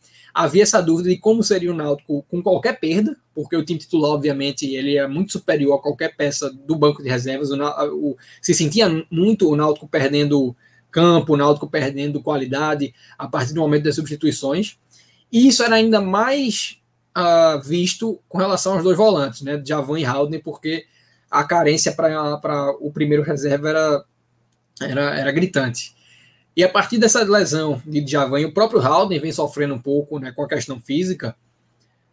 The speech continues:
se preocupou muito o, a entrada de Matias Trindade, mas ele vem conseguindo corresponder, não acho que mantenha o nível, e nem espero que mantenha,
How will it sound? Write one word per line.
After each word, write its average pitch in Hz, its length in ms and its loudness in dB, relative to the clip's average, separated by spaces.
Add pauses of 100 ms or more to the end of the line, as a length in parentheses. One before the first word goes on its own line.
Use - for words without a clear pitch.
(400)
se - 100 -18
preocupou 208 480 4
muito 165 400 0 (200)
o, 147 460 -8
a 143 160 -6
entrada 143 320 -4
de 143 60 -6
Matias 143 300 -4
Trindade, 143 360 -4
mas 175 220 0
ele 196 140 4
vem 208 180 2
conseguindo 180 440 -2
corresponder, 147 680 0
não 147 200 0
acho 170 180 0
que 196 80 0
mantenha 151 360 0
o 135 40 -2
nível, 165 460 -2 (300)
e 139 120 -2
nem 185 120 4
espero 170 360 2
que 180 100 2
mantenha, 143 520 -4